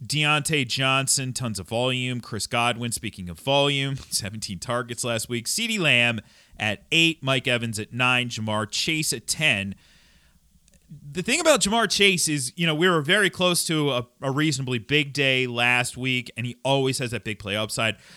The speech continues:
The one thing I would be a little bit wary about is Joe Burrow's finger, so we'll have to see where he is in practice this week. But obviously, you're not going away from Ja'Marr Chase just given his massive, massive ceiling.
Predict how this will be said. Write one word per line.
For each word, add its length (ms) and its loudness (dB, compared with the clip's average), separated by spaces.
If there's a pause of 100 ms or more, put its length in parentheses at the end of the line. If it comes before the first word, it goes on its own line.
(120)
The 80 -2
one 120 2
thing 140 2
I 80 4
would 320 4
be 140 4
a 100 6
little 720 4
bit 420 2
wary 460 2
about 480 0
is 240 -4
Joe 300 -2
Burrow's 480 -2
finger, 340 -4
so 160 -4
we'll 140 -4
have 160 -2
to 80 -8
see 160 -4
where 220 -4
he 220 -6
is 140 -4
in 80 -6
practice 540 -6
this 180 -8
week. 220 -8
But 160 -8
obviously, 400 0
you're 80 -4
not 400 0
going 260 -2
away 240 -4
from 160 -8
Ja'Marr 260 -6
Chase 240 -6
just 200 -10
given 220 -6
his 180 -10
massive, 500 -8
massive 380 -10
ceiling. 420 -4